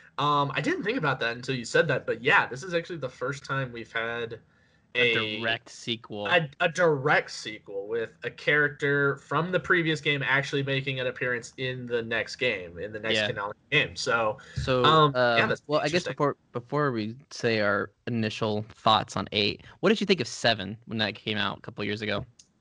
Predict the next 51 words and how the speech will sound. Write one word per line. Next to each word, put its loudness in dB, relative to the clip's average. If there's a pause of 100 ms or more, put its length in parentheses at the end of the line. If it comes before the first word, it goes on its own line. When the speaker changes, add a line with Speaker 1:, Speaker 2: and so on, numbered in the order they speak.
Speaker 1:
So 4
I'm 4
glad 6
you -4
kinda -2
bring -4
this -6
up, -4
'cause -10
this -8
is -8 (160)
something -4
I -4
wanted -6
to -6
touch -6
on, -4 (720)
um, 4
is -4
com-, -4
is -4
kinda 0
comparing -2
it -2
to -4
Resident 2
Evil -4
seven -2
and -8
how 4
we, -2
how 0 (520)
I, 4
I 0
kinda -2
felt -2
about 2
it. -2 (680)
Like, -2
Resident 0
Evil 0
seven, -2
I 4
thought, 0 (520)
like, 2
initially -2
playing -4
it, 0
I 4
was 0
like, -4